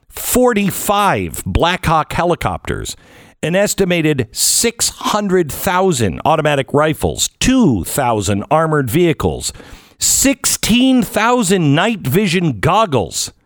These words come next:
The Black Hawk helicopters we left behind,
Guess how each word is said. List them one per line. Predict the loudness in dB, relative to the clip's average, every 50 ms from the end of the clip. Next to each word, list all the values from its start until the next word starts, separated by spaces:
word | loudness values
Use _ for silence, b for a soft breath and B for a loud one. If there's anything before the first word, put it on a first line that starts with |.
| _ _ _ _ _ _ _ _ _ _ _
The | -2 -2 -2 0
Black | 0 2 2 2 2 2 2
Hawk | 0 0 0 0
helicopters | -2 0 0 0 -2 0 -2 -2 0 0 0 0 2
we | 2 2
left | 2 2 2 2
behind, | 2 2 2 2 2 2 0 0 -2